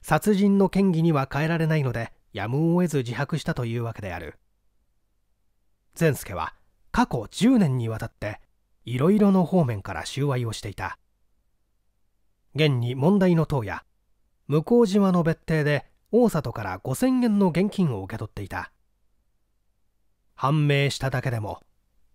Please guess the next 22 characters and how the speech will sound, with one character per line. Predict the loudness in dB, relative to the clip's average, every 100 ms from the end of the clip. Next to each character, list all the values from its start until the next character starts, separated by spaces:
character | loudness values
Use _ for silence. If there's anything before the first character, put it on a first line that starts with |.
| _ _
収 | -4 0 2
賄 | 2 0
額 | -6 -6
は | -8 -8 _
二 | -6 -4
三 | 0 2 4
十 | 4
万 | 4 4 0
円 | -4
に | -10
達 | -10 -10
し | -10
て | -10
い |
た。 | -10 -12 -14 _ _ _ _ _ _ _ _ _ _ _ _ _ _ _
そ | -2 2
の | 4
他 | 2 0
に | 0
善 | 0 0
助 | -2 -8
は、 | -8